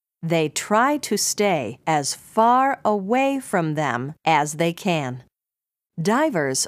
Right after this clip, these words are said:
around Australia, where the clams live, keep a careful watch for them.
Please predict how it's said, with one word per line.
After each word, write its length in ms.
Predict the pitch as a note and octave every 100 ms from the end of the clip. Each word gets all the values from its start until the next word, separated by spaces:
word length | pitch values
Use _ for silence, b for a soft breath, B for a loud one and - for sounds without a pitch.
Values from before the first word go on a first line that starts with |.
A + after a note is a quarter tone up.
| -
around 540 | E3+ D#3 E3+ E3+ F3 -
Australia, 920 | - C#3+ - - G#3 B3+ G#3+ C3+ G#2 -
where 260 | D#3+ F3 E3+
the 140 | D#3+
clams 560 | - G3 G3 E3 C3+ -
live, 500 | D3+ A#3+ C3+ A#2 - -
keep 360 | - B3 C4 -
a 120 | E3 D#3
careful 720 | - - D4 D4+ - G#3+ E3+
watch 420 | D#3 F3 E3 -
for 200 | - D#3+
them. 380 | C#3 C#3+ A#2 G#2